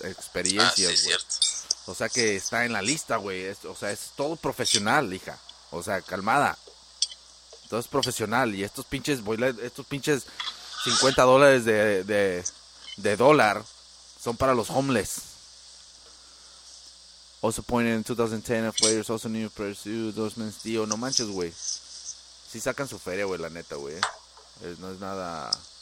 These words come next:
Speaker 1: Pero anyways, esa es la misión, güey. Vamos a, a ver si hay una pinche, hay un equipo aquí en Sacramento, güey.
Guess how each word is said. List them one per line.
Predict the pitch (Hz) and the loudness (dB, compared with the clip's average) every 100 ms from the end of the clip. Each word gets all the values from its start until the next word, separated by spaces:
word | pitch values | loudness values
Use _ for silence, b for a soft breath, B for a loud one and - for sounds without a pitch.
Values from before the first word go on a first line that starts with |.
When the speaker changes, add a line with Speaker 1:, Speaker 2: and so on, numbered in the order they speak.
| - - - - - - - - - - - - - | -20 -20 -20 -20 -20 -20 -20 -20 -16 -6 -4 -2 2
Speaker 1:
Pero | 143 | 4
anyways, | 151 135 127 | 6 4 4
esa | 135 143 | 2 4
es | 135 | 6
la | 127 | 6
misión, | 120 - 131 123 | 4 4 4 8
güey. | 113 | 8
Vamos | 117 123 | 8 8
a, | 110 - 101 | 4 4 2
a | 101 | 2
ver | 107 | 2
si | - 117 | 0 2
hay | 107 110 | 2 4
una | 107 | 2
pinche, | - 107 101 110 98 90 80 - - - | 0 -4 -2 -2 -2 -2 -6 -10 -16 -10
hay | 101 | -6
un | 113 | -4
equipo | 113 113 110 | -6 -6 -6
aquí | 104 110 | -6 -8
en | 107 | -10
Sacramento, | 104 98 92 101 104 101 | -10 -10 -10 -12 -12 -10
güey. | 98 | -10